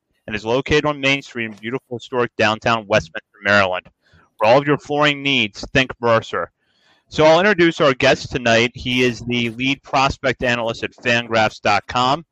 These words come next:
Uh, he has put together several excellent lists over the offseason, including his recent countdown of the Baltimore Orioles' top forty-five prospects.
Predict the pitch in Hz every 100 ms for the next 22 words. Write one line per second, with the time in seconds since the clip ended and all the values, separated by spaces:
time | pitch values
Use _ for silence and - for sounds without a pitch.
0 | _ _ _ _ 110 113 110 110 107 117
1 | 113 107 104 - _ - _ - _ -
2 | 175 135 143 131 - - 170 165 131 113
3 | 107 120 - 123 110 107 113 113 - 120
4 | 107 104 101 110 - - 101 98 98 -
5 | 123 110 107 104 101 107 120 - 113 -
6 | 123 110 107 113 101 98 _ _ _ _
7 | - 107 101 98 110 110 104 104 107 113
8 | 107 - - 156 - - 139 123 110 131
9 | 131 156 - 95 87 - 95 95 -